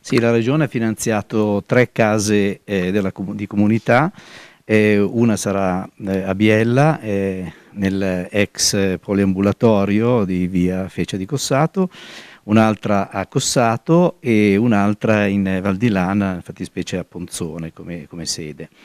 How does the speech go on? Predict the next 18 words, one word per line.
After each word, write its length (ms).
Le 100
case 220
della 180
comunità 440
sono 520
una, 520
eh, 200
sono 220
finanziate 560
appunto 360
dalla, 380
dalla 220
Regione 480
e 40
nelle, 640
tramite 360
appunto 540
P 60